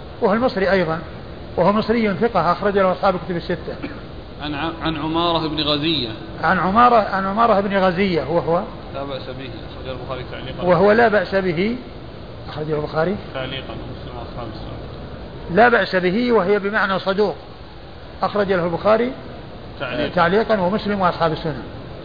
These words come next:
Speaker 2: عن سمي مولى أبي بكر.
Speaker 1: عن سمي مولى أبي بكر بن عبد الرحمن بن الحارث بن هشام، وهو ثقة أخرج له أصحاب الكتب الستة، ومولاه، يعني، لأن المولى يكون من أسفل ومن أعلى،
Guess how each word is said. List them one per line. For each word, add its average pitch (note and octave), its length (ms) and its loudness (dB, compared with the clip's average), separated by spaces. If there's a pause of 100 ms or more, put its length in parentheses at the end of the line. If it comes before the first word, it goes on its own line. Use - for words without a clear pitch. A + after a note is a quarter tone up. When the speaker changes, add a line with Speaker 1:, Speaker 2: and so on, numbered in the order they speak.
(1600)
Speaker 2:
عن D3 180 -2
سمي D#3+ 440 0
مولى E3 360 2
أبي D3+ 160 0
بكر. C#3+ 280 -4 (420)
Speaker 1:
عن G3+ 160 4
سمي A3 500 2
مولى G3+ 300 4
أبي F#3+ 140 2
بكر G#3+ 280 2
بن F#3+ 160 -2
عبد F#3 360 -2
الرحمن G3+ 320 0
بن G3+ 140 0
الحارث G3 320 2
بن F#3+ 220 0
هشام، F3+ 260 2 (920)
وهو E3 180 4
ثقة F#3 360 4
أخرج F3+ 260 0
له F#3 140 4
أصحاب F3+ 280 2
الكتب F3 220 -4
الستة، F3 720 2 (540)
ومولاه، F#3 580 6 (1400)
يعني، D#3 220 -4
لأن F#3 320 0
المولى F#3+ 440 6
يكون A3 280 2
من G3 120 -4
أسفل A3+ 340 2
ومن G#3+ 200 2
أعلى، E3+ 320 4